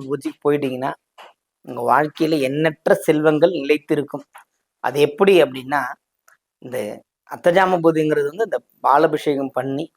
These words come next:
அந்த தீபாராதனை பார்க்கும்போது அப்படியே மனம் குளிர்ந்து அவரிடம் போய் சேர்ந்துரும். அவ்வளோ மகிழ்ச்சி கடல்ல இருப்போம்.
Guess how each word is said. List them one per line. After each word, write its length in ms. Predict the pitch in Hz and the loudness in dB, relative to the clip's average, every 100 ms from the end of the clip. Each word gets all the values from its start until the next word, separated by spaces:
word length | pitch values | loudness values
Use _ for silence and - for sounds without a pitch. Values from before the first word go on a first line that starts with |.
| _ | _
அந்த 200 | - 120 123 | -16 -10 -4
தீபாராதனை 600 | 156 170 156 147 139 131 | 4 6 4 0 -10 -6
பார்க்கும்போது 680 | - 135 - 160 143 131 135 170 - _ - - _ _ | -2 -2 0 -4 -2 -4 -4 -8 -12 _ -20 -20 _ _
அப்படியே 500 | - - 156 156 165 196 | -18 -8 -2 4 6 6
மனம் 380 | 180 151 156 180 - | 6 0 0 -4 -4
குளிர்ந்து 400 | 175 180 196 208 | 2 4 6 6
அவரிடம் 360 | 160 147 156 156 | 6 4 -2 -4
போய் 140 | - | -6
சேர்ந்துரும். 360 | 151 143 135 - _ - | -6 -4 -6 -10 _ -14
அவ்வளோ 480 | 113 - - 214 214 | -14 -14 0 2 4
மகிழ்ச்சி 420 | 165 165 170 - 165 | 4 0 -4 -2 0
கடல்ல 280 | 147 147 147 | 2 2 0
இருப்போம். 320 | 135 - | -2 -8